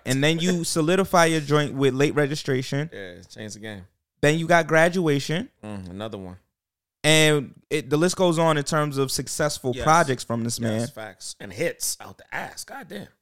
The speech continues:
Speaker 1: But personality-wise,
Speaker 2: No, it's just stayed the same.
Speaker 1: it stayed the same, if not regressed. You know what I'm saying? Like, you, you went from being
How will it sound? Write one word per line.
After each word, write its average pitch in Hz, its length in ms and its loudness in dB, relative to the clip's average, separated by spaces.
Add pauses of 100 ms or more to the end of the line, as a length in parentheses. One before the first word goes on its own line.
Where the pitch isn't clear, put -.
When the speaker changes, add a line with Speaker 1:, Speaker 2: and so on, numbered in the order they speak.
(100)
Speaker 1:
But 180 240 2
personality-wise, 131 1400 -2 (100)
Speaker 2:
No, 104 60 -20
it's 92 180 -20
just - 200 -20
stayed 127 180 -16
the 143 80 -16
same. 135 280 -14 (540)
Speaker 1:
it 165 120 4
stayed 190 340 0
the 175 60 -6
same, 196 480 0
if 175 240 -2
not 180 320 2
regressed. 151 680 0 (200)
You 135 80 -2
know 147 100 0
what 151 80 2
I'm 156 80 -2
saying? 180 380 0
Like, 143 280 0 (600)
you, 160 400 0 (680)
you 160 100 -2
went 175 340 0
from 185 220 -2
being 160 800 -6